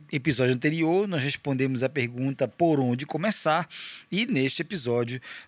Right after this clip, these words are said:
nós vamos, que é a segunda parte do livro, nós vamos responder a pergunta como fazer, né?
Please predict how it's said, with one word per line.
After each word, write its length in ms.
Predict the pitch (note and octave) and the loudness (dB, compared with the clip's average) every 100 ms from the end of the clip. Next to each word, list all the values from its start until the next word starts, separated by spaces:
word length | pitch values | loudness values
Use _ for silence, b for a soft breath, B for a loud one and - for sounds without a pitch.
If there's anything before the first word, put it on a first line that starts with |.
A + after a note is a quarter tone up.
| - | -2
nós 240 | C3+ A#2+ | 0 0
vamos, 520 | G2 A#2+ B2+ A#2+ - - | 0 -2 0 -2 -4 -8
que 180 | - B2+ | -2 0
é 60 | |
a 60 | A#2 | 0
segunda 400 | - E3 B2+ B2+ | -2 -4 -2 -2
parte 280 | - A2+ - | -2 -4 -4
do 60 | |
livro, 440 | D3 B2+ C#3 D#3 D3+ B B | -4 -2 -2 -2 -6 B B
nós 240 | C3+ C#3 | -2 0
vamos 220 | G#2+ C3 B2 | 0 0 0
responder 500 | B2+ - C3+ A2 A2+ | -2 -4 -4 -2 -4
a 40 | |
pergunta 520 | C3+ G#2+ G#2 A2+ A2+ | -4 -4 -4 -4 -6
como 300 | - B2 B2+ | -4 -4 -4
fazer, 440 | - A#2 F#2 E2+ - | -4 -6 -6 -14 -20
né? 120 | - | -20